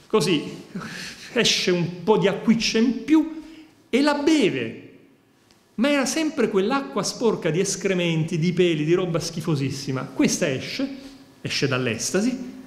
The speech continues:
e l'eminentissimo dice, "Che è successo?" "Eh, l'ho fatto perché me l'ha chiesto alla Madonna in penitenza per i peccatori." Allora facciamo i quiz alla Bonolis, alla che ne so io, no? Pacco uno, pacco due. "Ah, che bello, è apparsa la Madonna."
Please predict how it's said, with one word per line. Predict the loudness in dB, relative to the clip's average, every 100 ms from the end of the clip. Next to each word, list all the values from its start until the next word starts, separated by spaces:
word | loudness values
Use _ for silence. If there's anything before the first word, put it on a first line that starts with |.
| -6
e | 0
l'eminentissimo | 2 4 4 4 2 2 2
dice, | 4 2 0 -4 -8 -16 -4
"Che | 0
è |
successo?" | 2 2 0 -2 -2 -4 -4 -4 -12 -20 -20 -20 -20 -20 -20 -20 -18
"Eh, | -12 -10
l'ho | -8
fatto | -4 -2 -2 0 -2
perché | 0 0
me | 0
l'ha | 2
chiesto | 2 2 0
alla | 0
Madonna | 2 2 2 2
in | 2
penitenza | 2 2 2 0 -2
per | -2 -2
i |
peccatori." | -4 -4 -4 -2 0 -2 -4 -10 -18 -6
Allora | -4 0
facciamo | 2 2 4
i | 4
quiz | 2 2
alla | 2 2
Bonolis, | 2 2 0 -2 -4
alla | -4 -2 -2
che | -2
ne | -2
so | 0
io, | 2 2
no? | 0 -4 -12 -2
Pacco | 0 4 4
uno, | 6 4
pacco | 2 2 2
due. | 4 4 2 0 -6 -16 -16 -18 -12
"Ah, | -4 0 2 0 0
che | 0
bello, | 2 2 2 0
è |
apparsa | 0 -2 -2 -2 0
la |
Madonna." | 0 2 0 0 -2 -4 -6